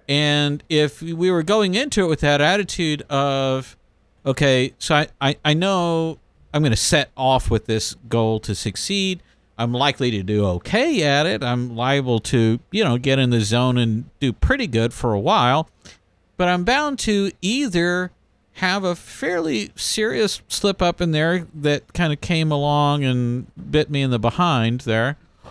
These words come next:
or I'm liable to realize I think God's in control of certain areas of my life, and then,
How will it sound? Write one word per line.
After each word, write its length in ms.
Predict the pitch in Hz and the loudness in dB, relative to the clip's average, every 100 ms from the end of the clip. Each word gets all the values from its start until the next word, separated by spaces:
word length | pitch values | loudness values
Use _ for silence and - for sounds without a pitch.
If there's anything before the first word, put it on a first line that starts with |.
| - _ | -20 _
or 500 | - 262 277 175 180 196 - _ | -2 0 2 2 0 -2 -12 _
I'm 160 | - 180 | -2 0
liable 400 | 202 240 254 220 | 0 0 -2 -4
to 380 | - 214 196 190 | -4 -4 -2 -2
realize 640 | 190 220 190 185 180 175 - | -2 0 0 0 0 -2 -2
I 180 | 170 | -2
think 360 | 170 - 262 247 | -2 -4 -8 -6
God's 300 | 208 202 190 | -2 -2 0
in 120 | 190 | -2
control 440 | 175 180 - 175 165 | -2 -4 0 0 0
of 60 | |
certain 260 | - 170 160 | 0 -2 0
areas 200 | 165 151 | 0 0
of 60 | 156 | 0
my 240 | 156 151 | 0 0
life, 160 | 151 - | 0 -2
and 200 | 156 151 | -4 -2
then, 380 | 151 147 151 | -2 -2 -4